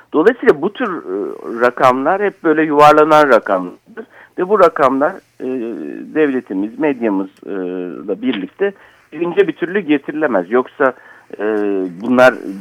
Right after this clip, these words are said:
bilince farkındalık yaratılır, çözüm üretilir. Çünkü konu konuşulur. Şu işte doksan dokuz depreminden sonra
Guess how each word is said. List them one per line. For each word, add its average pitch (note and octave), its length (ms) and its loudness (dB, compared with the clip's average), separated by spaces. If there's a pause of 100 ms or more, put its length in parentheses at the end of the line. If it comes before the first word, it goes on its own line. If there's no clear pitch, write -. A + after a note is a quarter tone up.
(160)
bilince A2 400 -4
farkındalık G#2+ 680 -2
yaratılır, G2+ 360 -4 (200)
çözüm G#3 280 2
üretilir. - 460 0 (420)
Çünkü - 240 -10
konu C#3+ 260 2
konuşulur. A#2+ 500 -4 (300)
Şu - 140 -20
işte - 160 -12 (420)
doksan C#3 360 4
dokuz D3 260 -6
depreminden C#3+ 600 4
sonra D3+ 400 -2